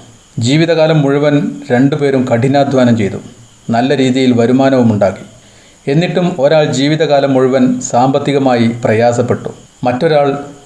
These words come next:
വലിയ ഒരു പണക്കാരനായി മാറി. ഒരാൾ മില്യൺ കണക്കിന് ഡോളർ തൻ്റെ കുടുംബത്തിനും പിന്മുറക്കാർക്കും ജീവകാരുണ്യ പ്രവർത്തനങ്ങൾക്കും വേണ്ടി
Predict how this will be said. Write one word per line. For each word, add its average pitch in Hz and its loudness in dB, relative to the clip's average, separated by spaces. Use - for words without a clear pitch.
വലിയ 147 2
ഒരു 127 0
പണക്കാരനായി 127 0
മാറി. 95 -2
ഒരാൾ 165 2
മില്യൺ 165 0
കണക്കിന് 156 0
ഡോളർ 135 2
തൻ്റെ 120 0
കുടുംബത്തിനും 139 0
പിന്മുറക്കാർക്കും 151 2
ജീവകാരുണ്യ 143 0
പ്രവർത്തനങ്ങൾക്കും 131 0
വേണ്ടി 120 2